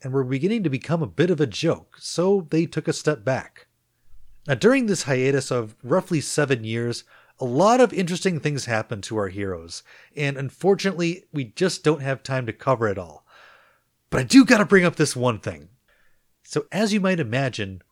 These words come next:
will.i.am kept himself very busy during this period. He appeared as a judge on the U K and Australian versions of The Voice, performed at Queen Elizabeth's Diamond Jubilee,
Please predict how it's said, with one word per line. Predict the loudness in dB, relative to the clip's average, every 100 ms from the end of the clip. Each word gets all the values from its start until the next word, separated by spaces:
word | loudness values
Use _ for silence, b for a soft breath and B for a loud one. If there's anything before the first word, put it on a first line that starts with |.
| -2
will.i.am | 2 4 4 2 -2
kept | -2 -4 -4
himself | -6 -2 -4
very | 0 0 2
busy | 2 0 0 0
during | -2 -4 -4
this | -8
period. | -6 -4 -2 -4 -8 -16 _ _ _ _ _
He | -2 -2
appeared | 0 2 4
as | 4
a | 2
judge | 0 0 2 0
on | -4
the | -4
U | -2 -4
K | -2 0 0 -2
and | -2
Australian | 0 -2 -4 -2 0 2 0 0
versions | 0 -2 -2 -6
of | -6
The | -4
Voice, | -2 -2 -2 -6 -12 b b b _
performed | 0 2 4 4 2
at | 0
Queen | -2 -2
Elizabeth's | 2 2 2 0 -2
Diamond | -4 -2 -2 0 -2
Jubilee, | 0 2 2 2 0 -4